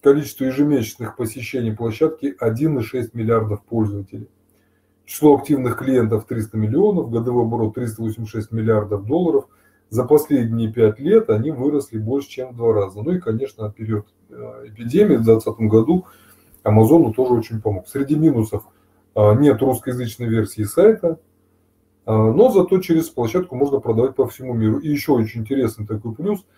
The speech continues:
На Амазоне могут работать как компании, так и физические лица. Нужно выбрать только подходящий аккаунт. От него же зависит комиссия с продаж. Частники платят,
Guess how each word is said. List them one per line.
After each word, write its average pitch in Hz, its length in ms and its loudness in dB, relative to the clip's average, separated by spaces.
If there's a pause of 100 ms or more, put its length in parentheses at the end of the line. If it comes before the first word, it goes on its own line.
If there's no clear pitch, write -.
(280)
На 120 120 -2
Амазоне 143 360 4
могут 123 320 -4
работать 113 460 -4
как 107 160 -8
компании, 143 400 2
так 143 200 0
и 117 40 -16
физические 110 540 -14
лица. 185 220 -8
Нужно 131 240 -6
выбрать 117 320 -6
только 117 240 -14
подходящий 107 540 -4
аккаунт. 95 300 -6
От 104 120 -10
него 151 180 2
же 110 60 -2
зависит 110 360 -2
комиссия 107 360 -4
с 110 60 -12
продаж. 98 380 -6 (760)
Частники 120 460 2
платят, 117 460 4